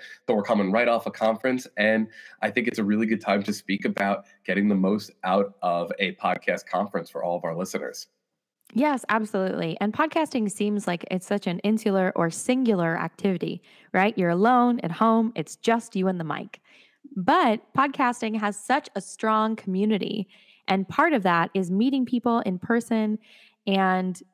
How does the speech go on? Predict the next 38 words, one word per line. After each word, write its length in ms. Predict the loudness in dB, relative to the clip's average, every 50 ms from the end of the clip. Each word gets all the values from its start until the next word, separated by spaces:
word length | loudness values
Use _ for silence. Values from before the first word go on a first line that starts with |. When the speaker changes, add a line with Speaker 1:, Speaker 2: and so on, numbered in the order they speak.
| _ _
Speaker 2:
when, 200 | 0 0 0 2
when 240 | 2 2 2 2 2
possible, 480 | 2 2 2 2 2 0 0 0 0
meeting 240 | 0 0 -2 -2 0
people 240 | 0 -2 0 0 -2
in 100 | -4 -2
person 420 | 0 -2 -2 0 -2 -4 -4 -6 -8 -12 -20 -20 -20 -20 -6 -2
and 140 | 0 0 2
heading 320 | 2 4 2 2 0 0
to 100 | -2 0 0 2
industry 340 | 2 2 0 0 0 -2 -2
conferences. 760 | 0 0 0 0 0 -2 -4 -4 -2 -2 -2 -2 -2 -4 -2
So, 260 | 0 0 0 0 -2 -4 -10 -20 -20 -20 -20 _ _
John, 300 | 0 2 2 2 0 -2
tell 240 | -4 -2 0 0 0
us 120 | 0 0 0
a 40 |
little 240 | 0 2 2 2 2
bit 220 | 2 2 0 -2 -6 _ _ _ _
first 340 | _ 2 2 2 2 -2 -6 -10 -8 -6
what 220 | 0 0 2 2
it's 200 | 2 0 -2 -6
like 540 | -6 -4 -2 0 0 0 -2 -4 -6 -14 -10
to 120 | -6 -6 -4
walk 360 | 0 0 0 0 0 0 2
into 240 | 2 2 4 2 2
a 60 | 2
podcast 440 | 2 0 -2 0 0 -4 -4 -4 0
conference, 600 | 0 0 0 2 2 0 0 0 -2 -4 -8 -14 -20 -20 -20 -20 -20 _ _
to 100 | -2 0
meet 440 | 2 4 4 4 4 2 0 -2 0
some 160 | 0 2 4
of 60 | 2
the 80 | 2 2
voices 840 | 2 2 4 4 4 2 0 0 0 0 2 0 0 -2 -6 -10 -16 _ -20 -20 _ _ _
that 320 | -2 0 0 0 0 -2 -4
you 380 | -2 0 2 2 2 2 0 -2
can 340 | -2 -2 -2 0 -2 -4